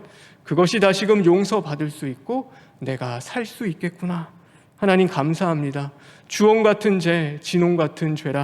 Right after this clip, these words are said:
하더라도 죄사함을 받을 수 있는 이 귀한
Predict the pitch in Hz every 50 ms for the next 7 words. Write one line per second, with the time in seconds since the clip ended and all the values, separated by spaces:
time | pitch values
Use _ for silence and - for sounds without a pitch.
0 | 139 165 196 202 196 180 156 151 - 196 208 202 202 - - - - - - -
1 | _ _ - 214 208 208 240 226 214 214 208 208 202 196 170 170 170 175 170 -
2 | - 180 170 165 160 160 160 160 156 151 - 165 170 175 175 165 170 - - 160
3 | 151 151 147 143 147 147